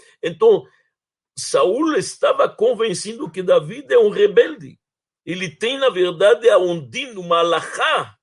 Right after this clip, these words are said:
como se fosse a lei de um rebelde. Pela lei da Torá, um rebelde tem o direito, na verdade, do rei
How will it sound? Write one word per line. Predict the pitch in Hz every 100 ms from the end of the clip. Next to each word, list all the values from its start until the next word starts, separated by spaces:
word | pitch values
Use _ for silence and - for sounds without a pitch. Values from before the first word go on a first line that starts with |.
| _
como | 185
se | 185 160
fosse | - 262 -
a | 185
lei | 185 220 247
de | 254
um |
rebelde. | 226 262 262 156 - 156 _ _ _
Pela | 160 160
lei | 160 226
da | 233 196
Torá, | 175 165
um | 196 190
rebelde | 160 143 143 143 143 196 311
tem | -
o | 247
direito, | 254 262 233 - 185
na | 170
verdade, | 156 147 156 143 135
do | 147
rei | 147 175 170